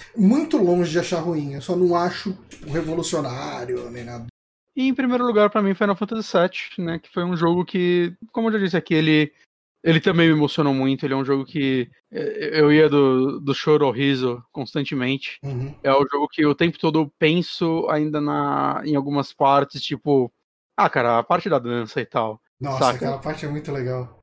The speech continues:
Speaker 2: E eu fico, caralho, mano, eu, eu, eu não vi nada tão legal quanto isso o ano inteiro.
Speaker 1: Uhum.
Speaker 2: Não vi, assim, é, é uma das melhores cenas que eu já vi num jogo.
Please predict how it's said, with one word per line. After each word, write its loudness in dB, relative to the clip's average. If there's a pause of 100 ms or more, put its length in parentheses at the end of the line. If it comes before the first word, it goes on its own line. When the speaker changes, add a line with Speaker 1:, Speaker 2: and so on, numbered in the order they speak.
(160)
Speaker 2:
E 0
eu 6
fico, 0
caralho, 2
mano, 0
eu, 4
eu, -2 (240)
eu 6
não 4
vi 2
nada 4
tão 0
legal 2
quanto -4
isso -6
o -2
ano -2
inteiro. -6 (120)
Speaker 1:
Uhum. -6 (380)
Speaker 2:
Não 2
vi, -4
assim, -6
é, -4
é 2
uma 2
das 0
melhores 2
cenas -2
que -8
eu -4
já 2
vi -2
num -2
jogo. -6